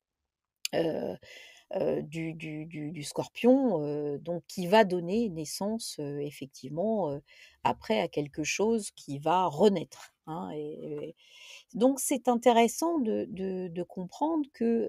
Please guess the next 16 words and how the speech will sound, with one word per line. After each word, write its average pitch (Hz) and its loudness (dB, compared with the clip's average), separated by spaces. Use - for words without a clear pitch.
heu, 160 0
heu, 156 4
ça - 0
concerne 311 2
les 202 6
domaines 220 4
de 202 2
tout 349 6
le, 202 4
de, 180 -4
de, 170 0
de, - -2
finalement, 185 0
de 185 -2
toute - -8
l'opposition. 190 0